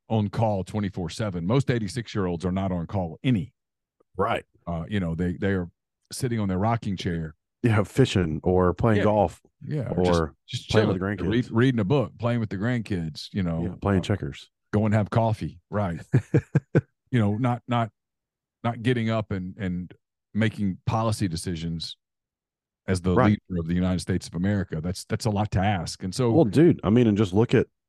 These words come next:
Speaker 2: both, uh, H W and Obama before and after pics. And, uh, you know, that's a, you just see the physical toll that it takes
Speaker 1: Yeah,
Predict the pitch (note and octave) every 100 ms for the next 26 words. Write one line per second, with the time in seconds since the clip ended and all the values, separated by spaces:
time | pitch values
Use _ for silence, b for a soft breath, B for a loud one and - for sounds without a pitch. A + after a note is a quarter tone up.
0 | _ G2 D#2+ F#2+ G#2 A2 - _ _ -
1 | D#2+ E2 D#2+ D#2 D2 - G2 A2 - G#2+
2 | A2+ G#2+ F#2+ A2 G2+ F#2+ F2 F2+ A#2+ E2+
3 | E2 _ _ F#2 F2 G2 F#2+ G2 F#2 F2
4 | F#2+ G#2 - - D#2 D2 _ _ _ _
5 | _ _ _ _ - D#2+ D2+ D2 - _
6 | _ _ _ _ _ _ _ _ F#2 F2
7 | E2 G2 - F#2 D#2+ D#2+ - _ _ _
8 | _ _ _ _ _ - G#2 G#2 - A#2+
9 | C3+ - D#2+ D#2+ C2 F#2 D#2+ D#2+ D2 G2
10 | E2 - - _ _ _ _ _ _ _
11 | - -